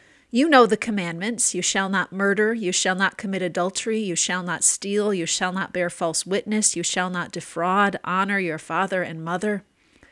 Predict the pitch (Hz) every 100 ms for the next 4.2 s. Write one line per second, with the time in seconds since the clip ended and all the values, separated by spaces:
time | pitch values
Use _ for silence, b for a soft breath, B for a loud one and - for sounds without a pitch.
0 | b b b b b b b _ 196 240
1 | 226 214 208 196 - 294 302 - 233 196
2 | 196 180 196 - 214 208 - 214 233 214
3 | 208 196 - 208 - 185 180 175 202 147
4 | - -